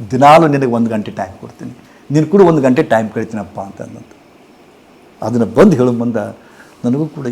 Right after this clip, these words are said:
ಏನದ ಬದುಕು ನಮ್ದು ಅನಿಸ್ಬಿಡ್ತದೆ. ಹ್ಮ್? ಹಿಂಗೈತೆ ನೋಡ್ರಿ ಬದುಕು.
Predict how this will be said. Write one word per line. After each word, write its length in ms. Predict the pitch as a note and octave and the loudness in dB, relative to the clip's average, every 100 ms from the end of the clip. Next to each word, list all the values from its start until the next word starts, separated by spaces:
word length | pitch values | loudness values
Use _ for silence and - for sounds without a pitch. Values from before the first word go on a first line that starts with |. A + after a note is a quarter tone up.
| - | -4
ಏನದ 300 | F#3 A3 A2+ | -4 -4 -6
ಬದುಕು 360 | G2+ G#2 G2+ A2+ | -10 -12 -14 -14
ನಮ್ದು 240 | G2 G#2 | -14 -16
ಅನಿಸ್ಬಿಡ್ತದೆ. 560 | G#2 F2+ G2+ G2+ - A#2+ B2 _ _ _ _ _ _ _ _ _ _ _ _ _ _ _ _ _ _ _ _ _ _ _ _ C#3 | -16 -18 -20 -20 -20 -20 -20 _ _ _ _ _ _ _ _ _ _ _ _ _ _ _ _ _ _ _ _ _ _ _ _ -20
ಹ್ಮ್? 100 | C#3+ _ _ _ _ _ _ _ _ _ _ - | -20 _ _ _ _ _ _ _ _ _ _ -6
ಹಿಂಗೈತೆ 340 | A#2+ G#2+ A#2 G#2+ | -4 -4 -8 -14
ನೋಡ್ರಿ 180 | G2 | -16
ಬದುಕು. 380 | - G#2 - - | -18 -18 -20 -20